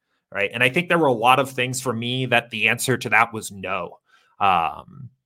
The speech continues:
that I had overcomplicated my lineups at different steps of the way. So honestly, the biggest thing that I've, especially, and you know, it's really nice,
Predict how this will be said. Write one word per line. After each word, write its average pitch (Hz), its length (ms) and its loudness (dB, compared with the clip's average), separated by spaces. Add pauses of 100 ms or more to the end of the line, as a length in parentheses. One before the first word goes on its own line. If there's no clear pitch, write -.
that 107 180 6
I 107 120 2
had 107 260 0
overcomplicated 113 840 -2
my 92 120 -8
lineups 90 400 -8
at 92 80 -10
different 90 280 -12
steps - 260 -12
of 90 40 -14
the 87 60 -16
way. 87 180 -12
So 127 200 0
honestly, 139 380 2
the 120 100 -2
biggest 135 380 0
thing 120 180 0
that 107 160 -2
I've, 113 240 6
especially, 180 480 0
and 131 160 -2
you 120 60 -2
know, 135 100 2
it's 131 140 0
really 123 180 0
nice, 131 300 0